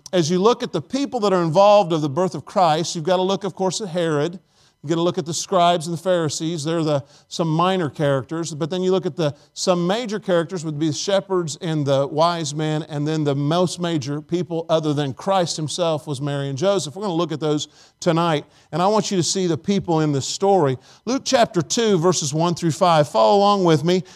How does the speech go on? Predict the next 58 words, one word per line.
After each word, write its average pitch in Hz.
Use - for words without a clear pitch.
Actually, 220
I'll 214
read 202
the 165
first 214
verse, 202
and 185
you 190
can 180
read 170
the 143
second 202
and 151
the 139
fourth. 202
I'll 180
read 175
every 175
other 160
verse, 170
and 147
just 147
stay 185
with 180
me, 175
and 151
I'll 160
read 160
with 165
you. 160
But 143
it, 165
make 170
sure 180
you 156
read 175
out 160
loud 170
so 160
I 147
know 175
where, 180
you 160
know 165
where 156
you're 156
at. 160
In, 135
in 156
Luke 202
chapter 185
two, 220
it 151
says, 170
"And 160
it -
came 208
to 208